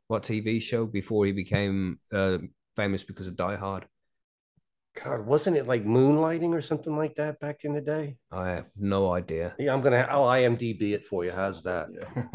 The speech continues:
Speaker 3: <laughs>
Speaker 1: Yeah, let's find out.
Speaker 2: Let's
Speaker 1: Is somebody in chat gonna get there first?
Speaker 2: We'll find out, you know. Is your
Speaker 3: Think somebody
Speaker 2: internet
Speaker 3: has
Speaker 2: faster
Speaker 3: Mo-,
Speaker 2: than
Speaker 3: Mo-,
Speaker 2: mine?
Speaker 3: I think somebody has Moonlighting.
Speaker 1: That's
Speaker 2: That's
Speaker 1: what
Speaker 2: what I
Speaker 1: it
Speaker 2: put
Speaker 1: was.
Speaker 2: down there.
Speaker 1: Okay.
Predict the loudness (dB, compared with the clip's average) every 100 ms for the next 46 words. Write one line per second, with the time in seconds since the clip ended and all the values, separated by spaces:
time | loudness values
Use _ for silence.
0 | -10 -10 -10 -8 0 4 6 6 8 8
1 | 6 2 -2 4 4 6 2 4 4 6
2 | 4 2 2 4 4 4 2 2 0 0
3 | -4 -18 _ _ 0 2 2 4 4 4
4 | 4 2 0 -2 -2 -4 -10 _ _ _
5 | _ 0 4 10 12 12 12 10 6 2
6 | 0 2 4 4 4 4 -6 -16 _ _
7 | _ _ _ _ _ _ -6 -4 -2 0
8 | 2 2 2 0 0 0 -2 -4 -10 -16
9 | _ _ _ _ _ _ _ _ _ _
10 | _ 2 6 8 8 10 8 6 4 2
11 | 2 -4